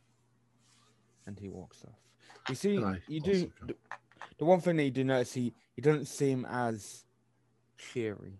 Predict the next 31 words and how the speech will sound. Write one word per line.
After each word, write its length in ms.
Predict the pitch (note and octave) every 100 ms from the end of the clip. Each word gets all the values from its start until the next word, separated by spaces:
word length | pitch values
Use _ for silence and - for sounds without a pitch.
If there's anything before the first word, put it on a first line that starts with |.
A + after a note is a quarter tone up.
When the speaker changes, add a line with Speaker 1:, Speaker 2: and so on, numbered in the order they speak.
| -
Speaker 1:
as 180 | A2+ G#2
he 80 | A2+
<laughs> 0 |
usually 600 | E2 G#2+ - - G#2+ G#2 - D#2+
does. 320 | G#2 _ _ _ _ _ G2
Speaker 2:
Yeah. 60 | F#2+ _ _ _ _ _ _ _ _ _ _ _ _ _ _ _ _ _ _ _ _ _ _ _ _ _ -
Speaker 1:
But 100 | -
yeah, 80 | G#2
Speaker 2:
Maybe 140 | G2
he 60 | G#2+
doesn't 240 | G#2 A2 G#2
Speaker 1:
so 40 |
Speaker 2:
like 160 | F#2+ -
the 140 | -
other 140 | G2 G2
people 400 | - E2+ - E2
on 60 |
the 60 | D#2+
panel. 460 | - E2 E2 D#2+ E2+ _ _ _ _ _ _ _ _ _ _ _ _ _ _ - - - _ _
Speaker 1:
So 440 | - A2+ A2 G#2+ -
Calvin, 580 | - D#3 D3+ D3 C#3 C3
you 140 | B2
go 160 | A#2+ A2+
back 320 | G#2 A2 -
to 300 | - A2 G#2 G2 _ _
doing 160 | B2+ B2+
your 140 | C3+
things. 380 | C3 C3+ B2+ B2
Lyle 340 | C#3 C#3+ C#3+
and 120 | C3 A#2
Simon, 460 | C#3+ C#3 C#3+ C3+